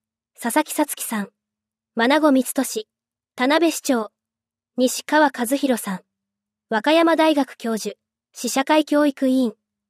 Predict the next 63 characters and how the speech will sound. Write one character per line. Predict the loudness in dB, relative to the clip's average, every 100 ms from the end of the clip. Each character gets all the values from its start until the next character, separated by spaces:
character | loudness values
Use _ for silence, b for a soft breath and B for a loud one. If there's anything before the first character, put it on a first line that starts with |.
| _ _
申 | -2 0
し | 0
込 | 0 0
み。 | 0 -6 _ _ _
二 | 0
月 | 2 2 0
十 | 0 0
九 | 2
日 | 0 0 -2
木 | 0 2
曜 | 2 2
日 | 2
ま | 2
で | 0
に | -2
障 | -2 0 2
害 | 2 2
学 | 0 -2
習 | -2 0
課 | 0
の | 0
窓 | 0 0 0
口 | 0 -2
へ | -4
電 | -2 0
話 | 0
か | -2 -6
ホ | 0 2
ー |
ム | 2
ペ | 0 0
ー |
ジ | -2
で。 | -8 -16 _ _ _ _ -10
お | -2
問 | 2 2
い |
合 | 2
わ | 0
せ。 | -4 -8 -10 _ _ _ _
障 | -2 2 4
害 | 4 4
学 | 2 0
習 | -2 -2
課 | -2 -4
障 | 0 2
害 | 4 2
学 | 2 -2
習 | -2 -2
推 | 0 0
進 | 0 0 -2
係。 | -2 -6 -12 _ _ _ _ _ _
電 | 0 2
話 | 2 2
番 | 2 0
号、 | -2 -6 _ _ 0
ゼ | 2
ロ | 4
七 | 2 0
三 | 0 -2 -2
九 | -4 -6 -6 _ 0
二 | 0
六 | 0 -2